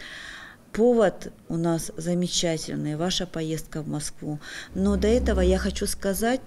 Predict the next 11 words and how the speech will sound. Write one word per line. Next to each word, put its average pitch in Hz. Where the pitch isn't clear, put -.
что 185
вот -
ушедший 180
год, 226
две 156
тысячи 175
двадцать 165
второй, 156
для 190
вас 220
был 202